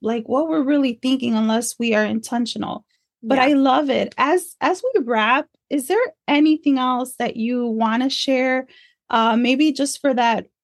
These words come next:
Speaker 1: mujer out there who's like, "This all sounds good, Tere, but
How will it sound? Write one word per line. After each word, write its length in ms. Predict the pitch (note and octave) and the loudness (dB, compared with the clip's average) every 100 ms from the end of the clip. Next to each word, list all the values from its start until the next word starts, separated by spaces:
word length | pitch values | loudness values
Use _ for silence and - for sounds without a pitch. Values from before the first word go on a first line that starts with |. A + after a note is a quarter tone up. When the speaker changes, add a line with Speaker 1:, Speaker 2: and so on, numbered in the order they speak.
| - | -6
Speaker 1:
mujer 340 | A#3 G#3+ A3+ | -6 -2 0
out 240 | A3 A3 A3 | 2 0 -2
there 200 | G#3+ A3 | -2 0
who's 240 | A3 - | -2 0
like, 240 | A3 A3+ - | -2 -2 -2
"This 160 | C4+ | -2
all 200 | - F4 | 2 0
sounds 320 | A4 B4+ F#4 | 2 2 2
good, 340 | - C4+ C#4 - | 0 0 0 2
Tere, 320 | A#3 A#3 A#3 | 0 2 0
but 460 | A#3 A#3 A3+ G#3 | 0 2 2 2